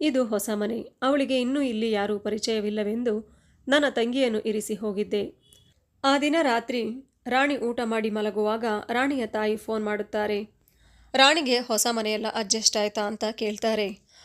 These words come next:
ಆಗ ರಾಣಿ, "ಹಾ, ಪರವಾಗಿಲ್ಲ ಅಮ್ಮ" ಅಂತ ಹೇಳಿ, "ಹೌದು, ನೀನೇನ್ ಮಾಡ್ತಿದ್ಯಾ? ಊಟ ಆಯ್ತಾ ಅಮ್ಮ?" ಅಂತ ರಾಣಿ ಕೇಳಿದಾಗ ಅವರಮ್ಮ ಹೇಳ್ತಾರೆ, "ನಾಳೆ ಊರಲ್ಲಿ ಹೋಳಿ ಹಬ್ಬ ಇದೆ, ಅದಕ್ಕೆ ಬಣ್ಣಗಳನ್ನ ಕಟ್ಟಿ ಪ್ಯಾಕ್ ಮಾಡ್ತಾ ಇದ್ದೀನಿ ಕಣೆ" ಅಂತ ಹೇಳ್ತಾರೆ.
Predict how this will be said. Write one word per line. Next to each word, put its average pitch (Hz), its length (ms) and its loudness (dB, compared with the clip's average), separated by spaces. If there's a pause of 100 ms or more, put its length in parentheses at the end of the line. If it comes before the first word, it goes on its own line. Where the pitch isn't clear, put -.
(300)
ಆಗ 285 240 6
ರಾಣಿ, 214 360 0
"ಹಾ, 269 280 0
ಪರವಾಗಿಲ್ಲ 226 600 0
ಅಮ್ಮ" 208 280 -2
ಅಂತ 220 240 -4
ಹೇಳಿ, 226 460 -2 (340)
"ಹೌದು, 254 500 0
ನೀನೇನ್ 320 320 0
ಮಾಡ್ತಿದ್ಯಾ? 226 580 0 (300)
ಊಟ 262 220 0
ಆಯ್ತಾ 220 300 2
ಅಮ್ಮ?" 208 180 -2 (120)
ಅಂತ 262 220 -2 (160)
ರಾಣಿ 220 260 0
ಕೇಳಿದಾಗ 214 500 -2 (680)
ಅವರಮ್ಮ 285 420 4
ಹೇಳ್ತಾರೆ, 220 640 0
"ನಾಳೆ 285 500 0
ಊರಲ್ಲಿ 240 440 0
ಹೋಳಿ 214 300 0
ಹಬ್ಬ 190 240 -4
ಇದೆ, 208 360 -2 (520)
ಅದಕ್ಕೆ 277 340 4
ಬಣ್ಣಗಳನ್ನ 220 560 0
ಕಟ್ಟಿ 214 320 -2
ಪ್ಯಾಕ್ 208 300 -8
ಮಾಡ್ತಾ 202 260 -4
ಇದ್ದೀನಿ 202 400 -2
ಕಣೆ" 202 340 -2
ಅಂತ 262 260 -2
ಹೇಳ್ತಾರೆ. 202 840 -2